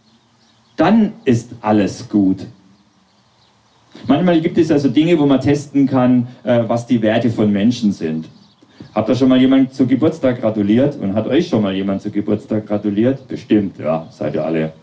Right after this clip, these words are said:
schon, ja, okay, habt schon ein paar Jährchen. Ja? Was sagen denn die Leute zu einem? „Hauptsache gesund.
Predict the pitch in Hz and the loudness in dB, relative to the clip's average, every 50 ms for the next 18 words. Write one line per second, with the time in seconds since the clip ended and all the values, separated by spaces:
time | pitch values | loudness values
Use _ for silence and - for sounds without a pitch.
0 | _ - 85 78 73 76 80 80 - _ _ _ _ _ _ _ _ _ _ _ | _ -10 -8 -6 -6 -6 -8 -10 -12 _ _ _ _ _ _ _ _ _ _ _
1 | _ _ - - 85 80 73 - - _ _ _ _ - - - - 80 73 78 | _ _ -6 -4 -4 -4 -4 -8 -16 _ _ _ _ -10 -10 -6 -6 -8 -2 -2
2 | 104 - - - - 110 90 85 87 78 78 80 78 78 76 76 - - 78 80 | -2 -4 -2 0 0 0 2 2 0 0 0 0 0 -2 -2 -4 -6 -8 -10 -10
3 | - - _ - _ _ _ _ _ _ _ _ _ _ _ 107 104 - - - | -12 -14 _ -20 _ _ _ _ _ _ _ _ _ _ _ 0 0 2 0 -2
4 | - - - 123 - - - 208 208 247 233 220 196 185 160 151 135 123 117 113 | -6 -4 -2 0 0 0 0 0 2 4 4 4 4 2 2 2 2 4 4 2
5 | 113 117 117 - - - - - 139 143 135 123 78 80 - - _ _ _ _ | 2 2 0 0 -2 -4 -2 -2 -2 -2 -2 -4 -6 -8 -12 -16 _ _ _ _
6 | _ _ _ _ _ _ _ _ _ _ _ _ _ _ _ _ _ _ _ _ | _ _ _ _ _ _ _ _ _ _ _ _ _ _ _ _ _ _ _ _
7 | _ _ _ _ _ _ _ 113 _ _ _ _ _ _ _ - - - 190 220 | _ _ _ _ _ _ _ _ _ _ _ _ _ _ _ -18 -8 -2 0 2
8 | 254 269 277 262 233 - - _ - - - 233 240 214 175 151 - - - - | 4 4 4 2 0 -6 -16 _ -4 -2 0 0 0 -4 -6 -8 -10 -12 -14 -8
9 | - 240 254 277 320 349 359 359 349 233 - - | -2 0 0 0 0 0 -4 -8 -8 -8 -10 -10